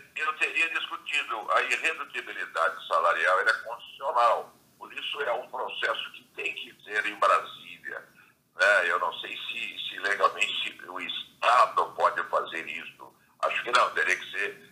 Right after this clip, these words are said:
Mas eu acho que, é, vai faltar dinheiro. Agora, é evidente que as pessoas estão gastando menos. Então, as pessoas estão sendo desempregadas da iniciativa privada.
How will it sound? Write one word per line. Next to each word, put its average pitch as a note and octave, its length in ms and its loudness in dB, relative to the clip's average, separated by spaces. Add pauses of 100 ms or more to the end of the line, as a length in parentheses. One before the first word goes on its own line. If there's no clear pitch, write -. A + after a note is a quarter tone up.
(120)
Mas F#2+ 140 -12
eu A#2 440 0
acho - 160 0
que, A#2+ 220 -14 (300)
é, G2 180 -2 (300)
vai D3+ 220 0
faltar D3 460 0
dinheiro. D3 580 -4
Agora, C3 320 2 (100)
é E3 360 -4
evidente C3+ 720 -12
que A2+ 120 -16
as A2 80 -14
pessoas G#2 560 -14
estão - 220 -8
gastando G#2 460 -2
menos. F2+ 260 2 (320)
Então, A#2+ 240 -6
as B2+ 80 2
pessoas C3 400 -2
estão B2 340 -8
sendo B2+ 260 -6
desempregadas A2 1000 2
da F2+ 140 0
iniciativa F2 560 -6
privada. - 680 2